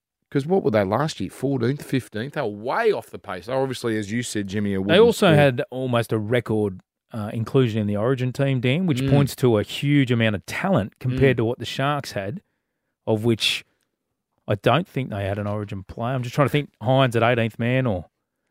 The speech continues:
Speaker 2: but I'm just saying there was talent at the Cowboys. Granted, hey, I, I didn't have them in the eight either.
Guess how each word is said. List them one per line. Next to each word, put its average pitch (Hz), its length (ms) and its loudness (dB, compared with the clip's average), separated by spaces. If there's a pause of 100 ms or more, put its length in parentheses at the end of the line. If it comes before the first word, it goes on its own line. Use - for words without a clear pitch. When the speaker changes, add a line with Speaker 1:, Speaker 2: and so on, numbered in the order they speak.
(520)
Speaker 2:
but 170 240 4
I'm 190 160 -2
just 208 180 -4
saying 175 280 4
there 139 120 4
was 151 140 4
talent 196 320 4
at 185 80 -2
the 135 60 -4
Cowboys. 131 360 4
Granted, 123 480 2
hey, 113 300 -4
I, - 60 -6
I 147 280 0
didn't 120 180 2
have 113 140 2
them 104 140 -2
in 101 60 0
the 101 80 -2
eight 95 180 -4
either. 87 240 -6